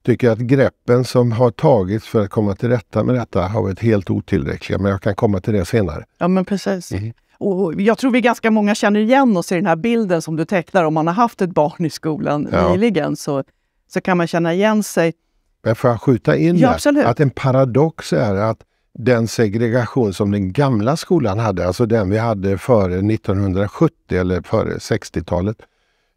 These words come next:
Speaker 1: eh, den var ju segregerad, men på ett annat sätt. Barnen gick olika länge i skolan, eh, men den var socialt ändå rätt blandad.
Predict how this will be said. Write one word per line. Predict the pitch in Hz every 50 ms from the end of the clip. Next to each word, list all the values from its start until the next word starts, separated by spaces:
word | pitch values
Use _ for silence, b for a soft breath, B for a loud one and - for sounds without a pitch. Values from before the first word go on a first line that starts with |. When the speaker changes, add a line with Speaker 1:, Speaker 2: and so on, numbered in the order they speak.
| -
Speaker 1:
eh, | - 113 110 107 110 - -
den | - 123 120 110 101
var | 120 127
ju | 135 143
segregerad, | 127 - 160 143 135 156 151 139 143 131 107 107 113
men | 113 110 107
på | - -
ett | 113 -
annat | 135 123 117 113 113 -
sätt. | - 196 139 - _ _ _ - _ _
Barnen | - - 139 123 127 117 107 110 120
gick | 110 - 143
olika | 139 123 110 101 - 120 110
länge | 110 113 127 139 143 127 107 101 110
i | 139 143
skolan, | - - 175 165 131 87 76 80 - 92 92 78 _ _ _ _ _ _ _ -
eh, | 113 107 104 104 - -
men | 139 120 117 113
den | 107 117 107 104
var | 104 113 113
socialt | - - - 110 - - - 120 101 107 143 165 160 - -
ändå | - 120 151 147 123 107 110 104
rätt | 101 90 - - - -
blandad. | 101 110 107 107 87 80 80 - 151 170 127 101